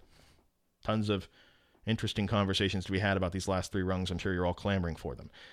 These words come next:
Uh, but I think what's most important to say is that, look, let's say you never get to the top rung of this ladder where you understand the form of beauty itself. That doesn't make you a dumb person. That doesn't make you a bad person. Diotima is just saying that the good feelings you feel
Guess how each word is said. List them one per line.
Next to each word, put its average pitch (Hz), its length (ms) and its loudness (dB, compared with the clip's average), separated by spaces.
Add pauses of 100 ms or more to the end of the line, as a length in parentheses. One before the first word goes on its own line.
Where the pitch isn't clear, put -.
(160)
Uh, 98 100 -2
but 113 120 2
I - 20 6
think 160 180 4
what's 156 140 4
most 196 320 8
important 151 340 6
to 120 60 2
say 117 240 6
is 104 120 4
that, 107 200 4 (880)
look, - 160 -2
let's 196 180 8
say 220 80 8
you 175 100 10
never 147 200 8
get 131 120 2
to - 80 -8
the 127 60 2
top 117 280 4
rung 110 120 2
of 104 60 2
this 95 140 0
ladder 98 200 0
where 98 100 0
you 101 140 0
understand 104 540 0
the 95 80 0
form 110 440 0
of 101 160 -4
beauty 98 300 0
itself. - 480 -6 (480)
That 196 120 2
doesn't 214 220 2
make 180 180 2
you 143 100 8
a 117 40 2
dumb 110 280 0
person. 101 440 -4 (100)
That 151 100 -6
doesn't - 220 -6
make 143 160 -8
you 127 100 0
a 104 60 2
bad 98 360 -2
person. 92 320 -6 (180)
Diotima 165 360 0
is 208 80 0
just - 200 0
saying 139 240 0
that 120 160 2 (440)
the 156 80 6
good 190 240 0
feelings 156 440 2
you 127 100 4
feel 127 440 0